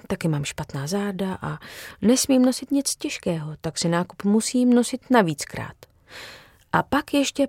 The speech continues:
pro jistotu dodala: „Nejtěžší holt jsou ty minerálky. Taky jste slyšel v televizi, že člověk má vypít nejmíň dva litry denně? A to se pronese.“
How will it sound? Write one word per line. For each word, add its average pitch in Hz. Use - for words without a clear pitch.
pro 185
jistotu 180
dodala: 175
„Nejtěžší 185
holt 160
jsou 147
ty -
minerálky. -
Taky 202
jste -
slyšel 220
v -
televizi, 175
že 170
člověk 165
má 185
vypít 175
nejmíň 165
dva 156
litry 196
denně? 185
A 156
to 147
se 180
pronese.“ 226